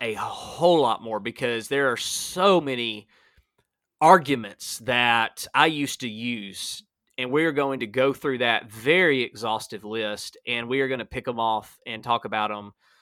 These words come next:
one by one, by one, by one, by one, uh, because this isn't just something we're throwing out there and saying, "Hey, we no longer believe this because it was too difficult or because we don't like it." It's because we've done a lot of study and we've come to this conclusion. And I know other people have done study, but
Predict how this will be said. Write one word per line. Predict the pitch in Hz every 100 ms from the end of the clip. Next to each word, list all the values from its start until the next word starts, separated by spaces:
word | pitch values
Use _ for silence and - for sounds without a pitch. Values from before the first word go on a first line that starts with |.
| _ _
one | - 107 123 143 147 143
by | 127
one, | 117 117 113 101 95 104 -
by | 95 104
one, | 107 117 113
by | 104 104
one, | 104 104 98
by | 95
one, | 98 98 95 92 _
uh, | - 98 98
because | 104 123 113
this | 127
isn't | 147 123 113
just | 120 -
something | 123 - 113
we're | 113
throwing | - 117 110
out | 107 110
there | 110 107
and | 104
saying, | 110 104
"Hey, | 110
we | 110 110
no | 110
longer | 107 98
believe | 95 107 110 101
this | 104 104 -
because | 104 110 101
it | 110
was | -
too | - 120 -
difficult | 143 - 131 - 117 123
or | 107
because | 101 - 113
we | 113
don't | 104 98
like | 110 135 135
it." | 107 - - - - _ _
It's | -
because | - 139 180
we've | 165 127
done | 143 139 135
a | 110
lot | 117 113
of | 110
study | - 143 165 127
and |
we've | 117 -
come | 123
to | 117
this | 107 -
conclusion. | 110 104 180 208 127
And | 165
I | 185
know | 226 214
other | 202
people | 226 240 196
have | 139 104
done | 104
study, | - 107 98
but | 95 131 131